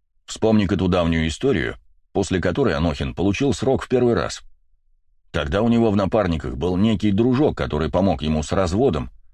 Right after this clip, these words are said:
и имя которого так и не всплыло во время следствия и суда». «Да, было дело», согласился Лев Иванович. «Но это было давно, и подробностей того дела мы с тобой всё-таки не знаем.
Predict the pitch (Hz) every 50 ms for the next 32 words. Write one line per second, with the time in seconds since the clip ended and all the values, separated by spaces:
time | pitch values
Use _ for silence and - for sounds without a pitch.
0 | _ - - 101 117 113 107 85 107 95 127 117 113 104 95 110 101 104 110 117
1 | 120 110 - - - 143 117 95 78 69 71 82 98 95 95 87 - - 110 123
2 | - - - 98 101 104 104 - - 127 90 65 53 - - - - - - _
3 | _ _ _ _ _ _ _ _ _ _ _ _ _ _ _ _ - 69 71 78
4 | 78 87 92 98 101 98 95 104 107 98 110 110 101 95 - - - - _ _
5 | _ - - - 87 87 80 76 - 80 76 - - 76 73 71 - 80 73 71
6 | 69 71 71 71 69 - - - _ _ _ _ _ _ _ _ _ _ _ _
7 | _ _ _ _ _ _ - 69 85 90 87 92 101 101 101 92 95 92 87 90
8 | 107 127 117 80 - 73 71 85 87 82 90 87 - - 80 80 76 80 80 80
9 | 76 76 85 85 85 82 85 - - 78 71 82 87 82 - 82 76 - - 80
10 | 82 90 95 92 92 85 71 62 57 - -